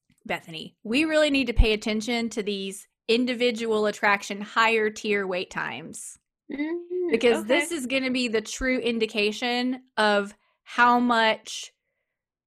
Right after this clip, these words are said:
Speaker 1: Fast Pass lines
Speaker 2: Truly
Speaker 1: are
Speaker 2: is.
Speaker 1: clogging up the standby lines.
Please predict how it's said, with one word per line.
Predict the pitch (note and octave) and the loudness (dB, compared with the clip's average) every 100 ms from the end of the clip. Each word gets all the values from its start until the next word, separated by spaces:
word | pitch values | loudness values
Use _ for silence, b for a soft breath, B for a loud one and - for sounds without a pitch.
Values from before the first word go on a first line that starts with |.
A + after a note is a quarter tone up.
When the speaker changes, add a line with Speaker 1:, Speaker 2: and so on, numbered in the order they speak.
| _ _ _ | _ _ _
Speaker 1:
Fast | - - A3+ A3+ A3+ | -4 4 6 6 4
Pass | - F#3+ F3 F#3 G3+ - - - _ _ _ A#3+ | 4 4 4 2 -2 -6 -8 -10 _ _ _ -6
lines | G#3+ G#3 G3+ G3 G#3 | 2 6 6 4 0
Speaker 2:
Truly | - | 2
Speaker 1:
are | G#3+ G#3 | 4 4
Speaker 2:
is. | G#3 | 2
Speaker 1:
clogging | - A3 G#3 G#3 G3 | 2 4 4 0 -2
up | F#3 | -6
the | F3 | -8
standby | - D#3+ - - | -10 -10 -8 -10
lines. | C2+ B1 - G#3+ - | -10 -14 -14 -16 -16